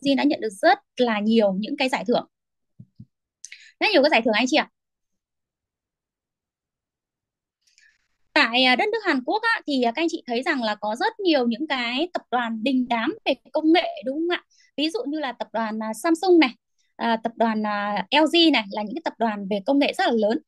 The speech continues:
Samsung thì có ở rất nhiều các quốc gia khác nhau trên toàn, toàn cầu cơ ạ. Thế thì, à, những cái tập, tập đoàn công nghệ đó họ rất là lớn, rất là khủng nhưng mà họ chưa bao giờ được nhận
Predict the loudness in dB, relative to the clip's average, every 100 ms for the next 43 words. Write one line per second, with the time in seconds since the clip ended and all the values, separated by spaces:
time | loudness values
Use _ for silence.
0 | _ _ _ 0 2 4 4 4 2 2
1 | 2 2 0 -2 4 4 4 -2 -2 -2
2 | -2 -2 4 6 6 2 0 -2 -6 -10
3 | -4 -2 2 4 4 2 0 _ _ -20
4 | -16 2 2 4 2 4 2 0 -4 -2
5 | -6 _ -6 -2 -2 -2 -2 2 2 2
6 | -2 -2 -4 -6 -6 -10 -4 0 2 4
7 | 2 0 -2 -2 2 0 0 0 0 0
8 | -2 -6 -8 0 2 4 2 4 0 0
9 | -4